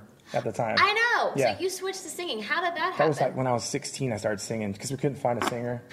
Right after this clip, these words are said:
Speaker 1: that was, you know, half decent. Um, so I, yeah, I said, "I'll,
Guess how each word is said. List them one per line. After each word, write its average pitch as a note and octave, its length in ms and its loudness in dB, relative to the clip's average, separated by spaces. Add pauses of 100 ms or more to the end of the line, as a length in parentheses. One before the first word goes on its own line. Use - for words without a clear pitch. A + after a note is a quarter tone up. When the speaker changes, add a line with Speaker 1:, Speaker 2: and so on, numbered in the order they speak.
(260)
Speaker 1:
that A2+ 120 2
was, A2 220 -6
you B2 100 -4
know, G#2 220 0 (340)
half - 240 -2 (160)
decent. B2 400 -4 (540)
Um, - 380 -4 (160)
so A2 220 2
I, A2 140 6 (180)
yeah, A2+ 240 0 (120)
I A2 60 -10
said, - 180 -12
"I'll, - 120 -10